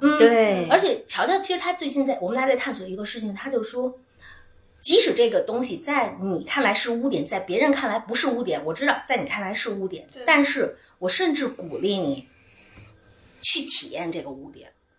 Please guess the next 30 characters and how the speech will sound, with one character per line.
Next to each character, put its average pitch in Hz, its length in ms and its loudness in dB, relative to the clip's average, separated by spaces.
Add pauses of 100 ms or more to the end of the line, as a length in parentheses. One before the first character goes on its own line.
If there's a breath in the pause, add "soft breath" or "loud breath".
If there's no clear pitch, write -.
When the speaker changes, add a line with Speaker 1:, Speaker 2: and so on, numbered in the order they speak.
(180)
Speaker 1:
并 339 140 6
且 294 120 4
把 123 140 -2
这 190 120 -10
个 180 60 -4
污 233 180 -6
点 151 240 -6
留 170 260 -6
在 247 200 4
你 165 80 -4 (100)
的 - 160 -20 (480)
生 226 260 0
命 202 220 -2
中， 175 180 -4
Speaker 3:
嗯。 180 40 -6
Speaker 1:
你 180 80 0
去 285 180 2
感 - 260 -4
受。 185 240 -2 (300 loud breath)
就 403 140 6
是 339 200 6 (160)
我 220 140 4
觉 240 100 0
得 349 60 4
乔 262 180 4
乔 269 120 4
把， 202 260 0 (400)
把， - 440 0
就 294 120 -6
是 233 320 -2